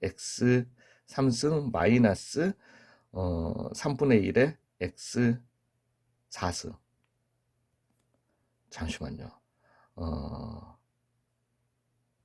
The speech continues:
오분의 일의 X 사 승 빼기 사분의 일의 X 삼, X 오 승. 그래서 에이 원은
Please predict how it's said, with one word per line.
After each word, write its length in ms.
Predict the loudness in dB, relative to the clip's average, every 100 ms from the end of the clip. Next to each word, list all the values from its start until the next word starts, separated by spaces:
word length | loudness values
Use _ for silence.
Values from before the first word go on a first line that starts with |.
| _
오분의 520 | 4 4 4 4 4 4
일의 320 | 2 0 -2 _ -12
X 260 | -10 -8
사 240 | -8 -6 -8
승 380 | -2 -2 -2 -6 -20 _ _ 0
빼기 500 | 2 2 -2 -6 -8 _ _ _
사분의 560 | -2 0 2 2 2
일의 320 | 2 0 -2 -4 _ _
X 500 | -12 -10 -6 0 0
삼, 420 | 0 -4 0 0 0 -20 -8
X 280 | -8 -4 -4
오 200 | -2 -6
승. 300 | -8 -14 -14 _ _ _ _ _ _ _ -20 _ _ _ _ _ _ _
그래서 460 | 2 4 6 4 2 _ _ _ _ _ _ _ _ _ _ _ _ _ _ _ _ _ _ _
에이 160 | 6 8
원은 440 | 8 8 8 6